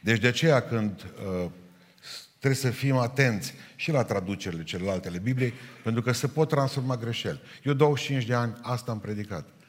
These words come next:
Că nu m-am uitat. Eu chiar am crezut ce-au zis bătrânii noștri. Dacă o zis ea asta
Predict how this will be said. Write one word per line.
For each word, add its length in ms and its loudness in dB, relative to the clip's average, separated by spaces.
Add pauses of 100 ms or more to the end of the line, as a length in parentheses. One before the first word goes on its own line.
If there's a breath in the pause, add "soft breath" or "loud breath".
(180 soft breath)
Că 100 4
nu 60 4
m-am 160 6
uitat. 340 4 (220 loud breath)
Eu 100 2
chiar 180 6
am 80 4
crezut 420 0 (460)
ce-au 160 0
zis 240 -2
bătrânii 460 -2
noștri. 320 -10 (420 loud breath)
Dacă 220 -2
o 60 2
zis 260 -4
ea 140 2
asta 360 -4